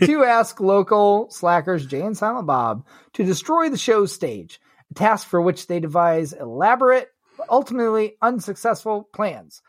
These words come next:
Brody and T S run into Trisha Jones, Trish the Dish, a fifteen-year-old senior who is writing a book on the sex drive of men ages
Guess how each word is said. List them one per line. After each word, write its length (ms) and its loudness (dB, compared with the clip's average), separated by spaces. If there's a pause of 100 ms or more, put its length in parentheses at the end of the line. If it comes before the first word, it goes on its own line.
(240)
Brody 280 2
and 80 -4
T 160 0
S 220 0
run 180 0
into 240 -8
Trisha 360 -8
Jones, 760 0
Trish 480 -10
the 60 -6
Dish, 680 -14 (320)
a 60 -6
fifteen-year-old 760 0
senior 480 -2 (460)
who 120 4
is 180 0
writing 380 2
a 60 0
book 300 0
on 140 -6
the 60 -6
sex 320 -2
drive 240 2
of 60 -8
men 220 0
ages 560 -4